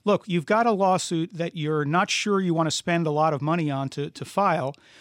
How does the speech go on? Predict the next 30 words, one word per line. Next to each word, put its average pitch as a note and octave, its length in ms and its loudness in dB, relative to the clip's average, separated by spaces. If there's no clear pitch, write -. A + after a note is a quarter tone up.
but D#3+ 100 2
we G3 240 2
can, G#3 380 -2
we G#3+ 160 0
can G#3 120 -2
finance F3 460 0
it D3 100 -4
through D#3 200 -6
litigation D#3+ 520 0
finance, F#3 520 0
and D3+ 140 -2
that'll F3+ 320 2
allow E3 280 2
you E3+ 120 -2
basically D3+ 320 -4
to A#2+ 80 -12
take G3 220 -2
the E3+ 100 -4
lawsuit D#3 560 -2
off F3+ 260 0
the E3+ 80 -6
shelf D#3+ 460 -2
and D3 320 -2
put G3+ 160 2
it E3 80 -2
in, D#3+ 200 -2
into D#3+ 240 -2
action." D3 540 -6
Uh, D#3 280 0
so D#3 300 0